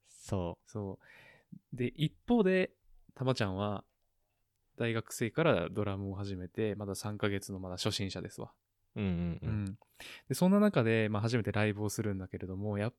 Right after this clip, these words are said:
Speaker 2: ぱりどうしても、あの、他の二人のメンバーとの実力の差っていうのはね、顕著に出ちゃうじゃない？
Speaker 1: そうね。
Speaker 2: ね、頭真っ白になって、まあ、まあ、失敗して頭真っ白になって、こう、なんとか、こう、もど-、あの、戻っていこうと、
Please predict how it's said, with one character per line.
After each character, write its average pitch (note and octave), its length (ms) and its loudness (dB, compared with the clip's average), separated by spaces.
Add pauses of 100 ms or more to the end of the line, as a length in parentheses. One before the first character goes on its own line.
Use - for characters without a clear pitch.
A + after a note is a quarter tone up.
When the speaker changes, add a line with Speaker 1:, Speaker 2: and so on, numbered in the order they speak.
(100)
Speaker 2:
ぱ A3 140 2
り D3+ 280 4
ど B2+ 160 6
う D#3+ 40 2
し - 120 -4
て G3 80 4
も、 G#2 240 2
あ G#2 100 -2
の、 G2+ 540 -6
他 B2 220 0
の A2+ 100 -2
二 B2 200 0
人 A#2+ 80 -2
の G2 80 -2
メ G#2 140 0
ン G#2 100 -2
バ F#2+ 140 -2
ー - 20 -12
と F#2 100 -4
の F#2 120 -4
実 G2+ 240 -4
力 G2+ 160 -2
の G2 80 0
差 G#2 120 -2
っ G#2 40 -4
て - 160 -4
い - 40 -2
う - 20 -6
の F2+ 80 -6
は E2 60 -6
ね、 E2+ 200 -10 (120)
顕 G#2+ 160 2
著 F#2+ 140 -4
に E2+ 160 -10 (500)
出 G2 80 -6
ち F#2 100 -4
ゃ F2 60 -4
う E2+ 220 -8
じ E2 60 -16
ゃ - 40 -18
な - 80 -10
い？ C#3+ 60 -16 (840)
Speaker 1:
そ F2+ 240 -10
う - 20 -14
ね。 A#2 380 -6
Speaker 2:
ね、 G2+ 280 0
頭 G#2 280 2
真 G2+ 100 4
っ G2+ 40 2
白 G2+ 300 2
に F#2+ 80 0
な F2+ 80 -4
っ - 60 -10 (120)
て、 F#2 240 -4
ま F#2+ 240 -4
あ、 - 80 -12
ま G#2 80 -6
あ、 - 20 -10
失 G#2+ 160 -6
敗 G#2 140 2
し - 20 -4
て G#2 60 0
頭 G2+ 260 0
真 F#2+ 100 0
っ F#2 40 -2
白 G2 240 0
に F#2+ 60 -2
な F#2+ 80 -4
っ - 40 -10
て、 - 320 -10 (220)
こ G2+ 100 -6
う、 - 20 -4
な G#2 100 0
ん G#2+ 40 0
と A2 100 2
か、 F#2 220 0 (380)
こ F#2 200 -2
う、 F2+ 40 -6
も G#2+ 140 0
ど-、 B2 160 -2
あ G2+ 100 -8
の、 G2 140 -6
戻 G#2 260 0
っ - 40 0
て - 180 -6
い F2+ 80 -2
こ F#2 160 -8
う F2 60 -6
と、 - 180 -14